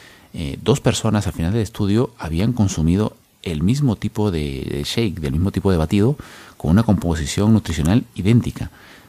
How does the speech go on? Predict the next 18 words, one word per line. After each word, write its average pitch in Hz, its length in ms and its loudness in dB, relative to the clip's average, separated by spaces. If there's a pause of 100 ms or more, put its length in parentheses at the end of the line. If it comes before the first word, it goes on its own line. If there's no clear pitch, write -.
(140)
Estas 104 240 -4
dos 117 60 -2
personas 110 280 -2
habían 98 140 0
consumido 101 380 2
este 107 140 -2
batido 95 240 2
por 87 160 -2
diecisiete 80 440 -2
días 123 380 0 (560)
y 175 260 0 (200)
realmente 117 880 0
al 85 140 0
final 92 380 -4 (180)
no 87 360 2
tuvieron 127 340 0
al 107 80 0
final 85 400 -4